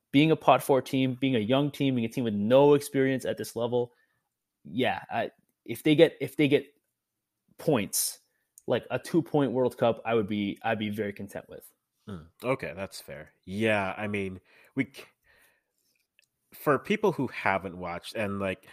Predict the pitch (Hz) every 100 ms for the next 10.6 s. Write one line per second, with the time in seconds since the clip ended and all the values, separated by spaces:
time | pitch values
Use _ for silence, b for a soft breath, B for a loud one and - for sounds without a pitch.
0 | b - 131 135 185 180 247 214 170 131
1 | 135 131 123 123 113 104 90 98 - 113
2 | 107 101 - 90 - 95 90 85 _ 107
3 | 101 90 - 95 B B B B 143 175
4 | 156 139 - 110 120 - 131 123 113 113
5 | 117 - 123 117 - 123 120 113 113 110
6 | 104 - 127 98 113 98 104 85 - 135
7 | 127 87 82 143 139 123 107 87 85 -
8 | 151 135 90 123 151 196 - 160 202 208
9 | 190 151 151 147 - 143 110 120 120 -
10 | 107 92 92 - 92